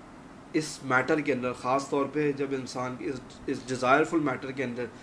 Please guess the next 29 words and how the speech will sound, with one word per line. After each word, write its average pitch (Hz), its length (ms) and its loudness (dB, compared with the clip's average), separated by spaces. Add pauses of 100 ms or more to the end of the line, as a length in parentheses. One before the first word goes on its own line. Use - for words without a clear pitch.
(180)
जब 120 160 -6
कोई 135 140 0
चाल 127 320 0 (180)
होती 123 260 -4
है 113 100 -2
वो - 440 -14
"कैदकुन्ना 127 520 -2
अज़ीम", 127 300 -4
बड़ी 135 180 -2
ख़तरनाक 117 520 -6
होती 113 220 -8
है। 113 120 -10 (340)
तो 143 60 -4
अल्लाह 131 140 0
ताला 143 260 4
हमें, 147 400 2
अ, - 800 -2 (100)
इस 135 160 -6 (840)
ख़ास 147 340 2
तौर 143 140 4
पे 139 120 0
इन 160 200 -2
मसाइल 131 380 0
के 139 100 0
साथ 127 240 -2
जो 127 160 -2
मसले 123 300 -4
होते 120 240 -2
हैं 113 260 -4